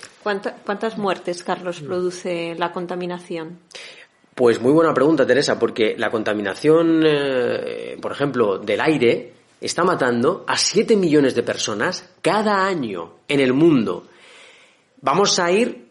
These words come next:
Speaker 2: en Europa, por ejemplo. En Europa son cuatrocientas mil la que está, las que está matando y en España diez mil personas. Sobre todo porque la contaminación que provocan los combustibles fósiles afecta a nuestros pulmones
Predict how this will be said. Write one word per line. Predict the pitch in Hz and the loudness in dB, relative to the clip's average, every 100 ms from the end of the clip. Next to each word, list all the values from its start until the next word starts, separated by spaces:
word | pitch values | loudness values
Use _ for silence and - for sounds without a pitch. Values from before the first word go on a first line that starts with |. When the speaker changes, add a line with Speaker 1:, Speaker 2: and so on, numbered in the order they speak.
| - | -2
Speaker 2:
en | 156 | 4
Europa, | 156 151 170 104 | 6 6 6 4
por | 113 | 0
ejemplo. | 104 110 92 90 95 | -2 -4 -8 -8 -4
En | 135 | 0
Europa | 147 180 208 | 4 4 2
son | - 220 202 | 0 -2 -2
cuatrocientas | - 196 180 151 170 156 - 156 143 135 131 117 123 | 2 4 4 2 2 2 4 2 4 2 0 -2 -4
mil | 139 220 147 92 - | 0 2 2 0 -10
la | 120 120 | -4 -4
que | 113 | -2
está, | 113 - 120 110 110 | -4 -2 -2 0 -2
las | 113 | -4
que | 117 | -6
está | - 104 | -4 -4
matando | 95 85 82 85 | -4 -6 -8 -10
y | 110 | -4
en | 127 | -4
España | 127 190 196 196 117 | -2 0 0 0 -4
diez | 120 139 123 120 | 0 2 2 2
mil | 147 147 | 4 4
personas. | 107 98 - 82 78 - _ - - - - | 2 -4 -6 -10 -14 -20 _ -20 -20 -20 -6
Sobre | 127 127 | -2 2
todo | 170 180 | 2 4
porque | 170 165 | 2 0
la | 156 | 0
contaminación | 143 127 117 117 110 - 185 139 110 | 0 0 0 0 -2 0 2 2 -2
que | 104 92 | -4 -4
provocan | 95 110 131 | -4 -2 0
los | 135 131 | -2 -2
combustibles | 135 135 139 139 | -2 -2 0 -2
fósiles | - 170 185 202 202 - - | 0 0 2 0 -2 -16 -10
afecta | - 107 143 147 180 165 | -2 -2 0 0 0 -2
a | 123 | -2
nuestros | 120 120 | -2 -6
pulmones | - 120 135 135 92 - | -4 -2 2 2 0 -8